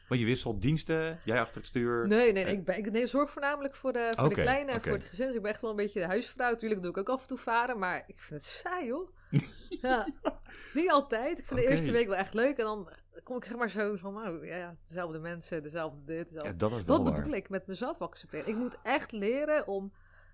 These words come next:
Speaker 2: dit te doen en niet van alles en nog wat tegelijk en door elkaar. En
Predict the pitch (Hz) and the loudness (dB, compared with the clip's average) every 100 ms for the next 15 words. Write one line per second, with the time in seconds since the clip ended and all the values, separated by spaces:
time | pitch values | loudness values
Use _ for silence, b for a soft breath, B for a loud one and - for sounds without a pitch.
0 | b b b b - - 208 180 160 160 | b b b b -16 -2 -2 -2 -6 -8
1 | 139 175 202 226 - - - - - - | -6 -4 -2 -4 -10 -20 -20 -20 -20 -20
2 | - - - - - 208 220 208 202 190 | -20 -20 -16 -10 -8 0 2 2 2 0
3 | 202 190 190 - 185 185 180 175 175 175 | 2 0 0 -2 2 2 2 0 -4 -2
4 | 175 170 185 175 175 160 170 151 160 160 | -2 0 0 2 2 4 2 -2 -4 -8
5 | 135 | -12